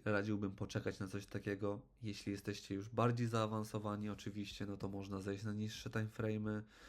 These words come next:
patrzeć oczywiście, czy czas się zgadza.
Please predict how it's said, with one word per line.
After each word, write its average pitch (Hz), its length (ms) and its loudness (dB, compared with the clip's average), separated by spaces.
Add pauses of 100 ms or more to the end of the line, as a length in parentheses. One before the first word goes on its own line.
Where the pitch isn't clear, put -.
(240)
patrzeć 98 340 -4
oczywiście, 98 460 -2
czy 113 160 -8
czas 101 300 -2
się 104 160 0
zgadza. 101 540 2